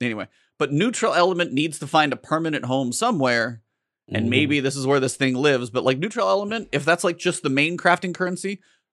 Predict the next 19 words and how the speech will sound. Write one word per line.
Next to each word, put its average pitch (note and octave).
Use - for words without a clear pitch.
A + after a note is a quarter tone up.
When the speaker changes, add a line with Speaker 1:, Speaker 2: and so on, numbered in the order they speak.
Speaker 1:
throw F#3+
it C4
up C4
there A#3
next A#3+
to A3+
my A3+
legendary G#3+
shards. C3
I D3
think G#3+
I A3+
got F#3+
space. F#3+
They're, F#3+
they're G3
pretty G#3+
small G3
numbers. F#3